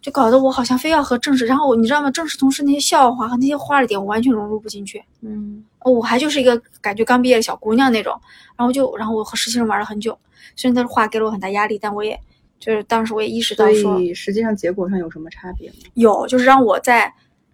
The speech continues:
Speaker 1: 他，因为他说这句话给了我一些压力，
Speaker 2: 嗯。
Speaker 1: 导致我和正式员工相处的时候，我会想说，“哎呀，我刻意和他们搞好关系。”
Speaker 2: 嗯，嗯。
Speaker 1: 但就很不自然。
Speaker 2: 但是后来呢？
Speaker 1: 就后来就都很熟，你也知道了，就是我时间一久吧，我就和大家都很熟了。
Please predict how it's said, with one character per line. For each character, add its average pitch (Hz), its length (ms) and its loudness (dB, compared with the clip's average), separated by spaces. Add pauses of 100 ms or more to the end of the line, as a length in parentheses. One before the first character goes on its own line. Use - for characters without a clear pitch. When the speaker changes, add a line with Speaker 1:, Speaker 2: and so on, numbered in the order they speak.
(140)
Speaker 1:
他， - 260 2
因 294 140 -4
为 320 80 -2
他 320 120 -2
说 311 160 0
这 277 160 0
句 269 120 -2
话 262 260 2
给 196 160 -4
了 220 80 2
我 233 100 2
一 208 80 -2
些 247 180 -4
压 247 260 4
力， 285 260 -2
Speaker 2:
嗯。 226 240 -4
Speaker 1:
导 220 140 2
致 262 100 -4
我 254 140 4
和 240 120 -2
正 311 200 -2
式 269 120 -2
员 208 200 -2
工 262 120 2
相 302 240 -4
处 - 120 -14
的 214 60 -8
时 247 100 -4
候， 233 60 2
我 226 200 2
会 339 240 -4
想 - 180 -4
说 - 140 -14
，“哎 226 60 -6
呀， 208 100 -6
我 214 80 -4
刻 - 220 -4
意 285 120 4
和 226 140 -2
他 233 100 -4
们 233 220 2 (220)
搞 233 120 4
好 226 160 0
关 226 240 4
系。” 220 220 2
Speaker 2:
嗯， 202 140 -4
嗯。 202 260 -2
Speaker 1:
但 269 100 2
就 240 140 6
很 220 300 0
不 226 100 0
自 247 160 4
然。 - 100 0 (380)
Speaker 2:
但 233 180 -4
是 208 380 -4
后 202 180 -6
来 170 200 -4
呢？ 170 120 -10 (540)
Speaker 1:
就 339 80 -2
后 339 120 8
来 302 100 8
就 285 120 4
都 277 120 2
很 294 140 0
熟， 214 160 -2
你 226 100 0
也 220 80 -2
知 202 120 -6
道 190 100 -2
了， 131 80 -4
就 208 80 -4
是 220 80 4
我 220 100 2
时 - 140 -2
间 277 180 4
一 285 60 -2
久 220 180 0
吧， 165 160 0
我 175 120 -2
就 185 160 -8
和 - 200 -14
大 - 40 -6
家 214 120 0
都 220 80 -4
很 214 140 -6
熟 - 140 -10
了。 - 140 -8